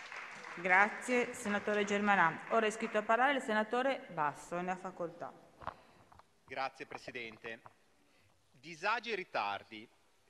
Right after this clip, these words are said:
Speaker 2: ferrovie in panne, linee sotto stress, avarie e guasti, come il blocco di trecentocinquanta persone a Grosseto senza aria condizionata e i trecento passeggeri bloccati a Napoli.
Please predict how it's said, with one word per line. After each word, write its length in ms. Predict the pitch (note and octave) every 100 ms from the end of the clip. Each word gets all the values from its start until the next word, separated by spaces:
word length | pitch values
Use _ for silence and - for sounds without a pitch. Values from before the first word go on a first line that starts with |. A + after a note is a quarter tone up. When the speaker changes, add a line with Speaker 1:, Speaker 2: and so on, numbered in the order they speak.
| -
Speaker 2:
ferrovie 400 | F3+ F3+ E3+ G#3+
in 180 | F#3 E3
panne, 420 | F3+ F#3 G3 G3
linee 280 | F3+ F#3+ G#3+
sotto 320 | - F#3 E3+
stress, 540 | - - A2 G#2 -
avarie 380 | C3+ B2+ D#3 G3
e 40 | D#3
guasti, 640 | B2 G2 F#2 - - A2+
come 180 | - E3
il 60 |
blocco 340 | D#3 F#3 G3 F#3+
di 100 | D#3
trecentocinquanta 1000 | D3 C#3 G3+ G3+ E3 - D3+ E3 E3 D#3+
persone 380 | C#3 - F3+ D3+
a 40 |
Grosseto 520 | C3 B2+ - D3+ D#3
senza 300 | - C#3+ C#3
aria 140 | C3 B2+
condizionata 840 | C3 B2 - A#2 G2 F2+ - F#2 - - -
e 120 | -
i 60 | D3
trecento 480 | E3+ D#3+ G3 F#3+ F3
passeggeri 640 | E3 - D3+ C#3 D#3+ D3+
bloccati 380 | D3 - C3+ C3+
a 20 |
Napoli. 500 | A2 F2+ - G2